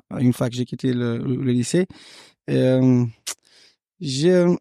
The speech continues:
c'est plutôt une fois que j'ai quitté le lycée que j'ai vu l'importance pour moi et aussi bien pour mon, mon, mon soin à la famille, tout ça, pour ma famille surtout, de, euh, de, de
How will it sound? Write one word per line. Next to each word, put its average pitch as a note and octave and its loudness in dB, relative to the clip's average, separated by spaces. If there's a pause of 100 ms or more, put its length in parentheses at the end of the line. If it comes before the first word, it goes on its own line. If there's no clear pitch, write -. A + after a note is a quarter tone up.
(240)
c'est - -2
plutôt A3 2
une F#3 6
fois G#3+ 0
que F3 0
j'ai E3 2
quitté F#3 0
le F#3 4
lycée F#3+ 0
que E3+ 2
j'ai D#3 4
vu D#3+ 0
l'importance D#3 0 (100)
pour C#3+ -2
moi D3+ 2
et D#3 4
aussi C#3 -2
bien D3+ 2
pour C3+ 0
mon, C#3 4
mon, C3+ 4
mon C3+ 6
soin D3+ 2
à C#3 0
la C3 2
famille, C#3+ 4
tout C#3 -2
ça, D#3 -4
pour C3+ -2
ma C#3+ 4
famille C3+ 0
surtout, D#3 0 (520)
de, D3+ 4
euh, C3 -2
de, C#3+ -2
de C#3+ -2